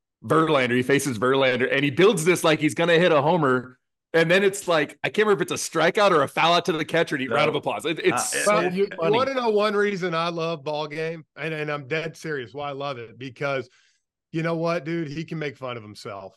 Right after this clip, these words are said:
Speaker 1: Yeah.
Speaker 3: And, and I love that. And I'm the same way on air if you listen a lot of times. I'll say a lot of times, and that's why I'm <laughs> sitting next to you. And I used to, that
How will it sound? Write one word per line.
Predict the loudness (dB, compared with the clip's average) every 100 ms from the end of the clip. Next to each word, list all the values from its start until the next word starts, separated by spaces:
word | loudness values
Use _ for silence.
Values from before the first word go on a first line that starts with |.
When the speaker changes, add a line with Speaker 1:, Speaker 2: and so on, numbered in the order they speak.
| _
Speaker 1:
Yeah. | -14 -8
Speaker 3:
And, | -8 -8
and | -12 -8
I | -8
love | -6 -4 -4 -2
that. | -6 -6 -8
And | -8
I'm | -6 -6
the | -6
same | -8 -4
way | -2 -2
on | -2 -4
air | -4 -6
if | -8
you | -14
listen | -14 -16 -14
a | -10
lot | -8
of |
times. | -6 -4
I'll | -4 -4
say | -2
a | -2
lot | 0 -2
of | -2
times, | -4 -4 -6
and | -8
that's | -8
why | -6 -6
I'm | -6
<laughs> |
sitting | -8 -4 -4 -2
next | -6 -6 -8
to | -14 -10
you. | -6 -4 -4 -6 -10 _
And | -4 -2 -2 -2
I |
used | -2 -4 -4
to, | -4
that | -4